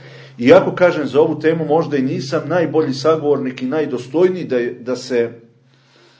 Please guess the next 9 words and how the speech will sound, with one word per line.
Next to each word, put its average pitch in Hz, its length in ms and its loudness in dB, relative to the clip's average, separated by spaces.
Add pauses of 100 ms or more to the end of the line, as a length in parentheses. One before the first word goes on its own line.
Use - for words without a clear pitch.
(680)
da 143 160 4
dam 170 220 8
odgovore 131 440 4
na 120 100 0
ovakve 139 340 -2
teme, 190 300 -2
kao 190 220 2
što - 260 -8
je 139 500 -4